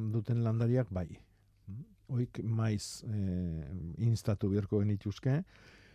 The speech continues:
Eta gero tarteka, bete esaten duguna, ba, dutxa bat ere ez da gaizki etortzen.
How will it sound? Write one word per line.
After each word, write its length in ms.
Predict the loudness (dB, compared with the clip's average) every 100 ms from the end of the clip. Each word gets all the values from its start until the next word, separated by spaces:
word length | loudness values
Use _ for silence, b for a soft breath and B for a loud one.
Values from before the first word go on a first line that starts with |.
| B
Eta 260 | 0 4 6
gero 220 | 8 6
tarteka, 1000 | 6 4 4 2 4 4 6 4 4 2 2
bete 220 | 2 2
esaten 320 | 0 0 0
duguna, 360 | 0 0 0 0
ba, 160 | 0 2
dutxa 380 | 2 2 2
bat 200 | 2 2 0
ere 180 | 2
ez 100 | 0
da 120 | 0 -4
gaizki 260 | -4 -6
etortzen. 440 | -6 -6 -6 -6